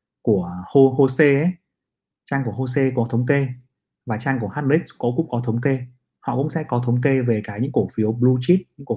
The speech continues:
phiếu mid cap và small cap. Cái này, cái này nó còn tùy vào cái cách, ừ, tính nữa. Thông thường thì, à,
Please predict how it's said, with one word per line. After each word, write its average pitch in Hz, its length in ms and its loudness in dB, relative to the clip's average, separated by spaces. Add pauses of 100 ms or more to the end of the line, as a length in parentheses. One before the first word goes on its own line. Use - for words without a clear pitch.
phiếu 107 80 -6
mid 127 220 0
cap 156 160 -4 (100)
và 104 100 -8
small 120 340 0
cap. 143 160 -6 (680)
Cái 135 80 2
này, 143 120 4
cái 135 100 2
này 139 100 4
nó 123 80 6
còn 131 180 4
tùy 120 240 8
vào 110 200 2
cái 113 400 -2
cách, 202 160 0 (180)
ừ, 139 80 -12 (220)
tính 123 180 2
nữa. 175 240 -2 (760)
Thông 143 180 2
thường 117 320 6
thì, 110 200 2
à, 98 220 -4